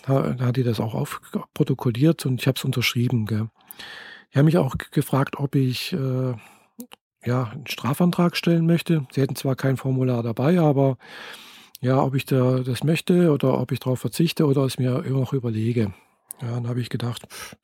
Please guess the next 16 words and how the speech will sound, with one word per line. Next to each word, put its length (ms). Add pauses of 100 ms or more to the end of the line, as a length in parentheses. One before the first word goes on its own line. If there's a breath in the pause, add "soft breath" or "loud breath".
(880 loud breath)
gut, 340
also 260
Strafantrag 520
hat 80
sie 100
gemeint, 400
äh, 280
zur 160
Erklärung. 580 (680 loud breath)
Äh, 60
also 300
so 140
hab 120
ich's 100
dann 140
f-, 260